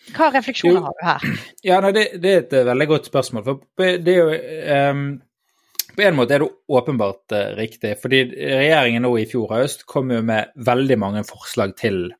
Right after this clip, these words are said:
Speaker 2: endringer. Store, ganske store endringer,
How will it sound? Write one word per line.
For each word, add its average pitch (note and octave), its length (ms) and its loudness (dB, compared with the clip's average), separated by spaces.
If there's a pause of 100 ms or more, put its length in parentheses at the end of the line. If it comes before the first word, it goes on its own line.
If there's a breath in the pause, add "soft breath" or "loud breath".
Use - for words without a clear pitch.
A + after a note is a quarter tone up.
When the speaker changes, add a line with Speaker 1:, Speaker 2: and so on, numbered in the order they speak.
(280)
Speaker 2:
endringer. G2 480 -2
Store, A#2 880 0 (400 loud breath)
ganske E3+ 220 0
store D3 400 2
endringer, A2 340 0